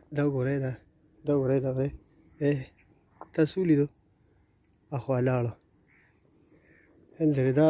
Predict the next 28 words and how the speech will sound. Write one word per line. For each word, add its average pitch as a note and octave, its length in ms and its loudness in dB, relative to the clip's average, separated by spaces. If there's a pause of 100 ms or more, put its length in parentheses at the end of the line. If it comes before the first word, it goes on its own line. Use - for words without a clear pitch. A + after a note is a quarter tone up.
اوس، D#3+ 140 2 (380)
دا E3 80 4
چاوره، E3+ 500 6
دا D#3 140 4
غټه E3 160 2
چاوره، D3 420 0 (840)
غټه D#3+ 260 2
چاوه D#3+ 240 6
وه، C3+ 180 4
خو C3 100 0 (400)
ډېرې D#3 320 8
اوبه D3 180 2
وه D#3+ 120 4
پکې B2+ 180 -6
تللې، B2 180 -6
داسې C3+ 160 -4 (160)
ډېر D3 140 4
وخت D3 260 0
نه. B2+ 80 -6
اوس C3+ 200 -2 (100)
نن C#3+ 220 4
دا C#3+ 100 2
یې C3 140 2 (240)
تشې A#2+ 300 -6
شوې D3 200 2
ده A#2+ 100 2
که A#2+ 100 -2
نه؟ D3+ 100 4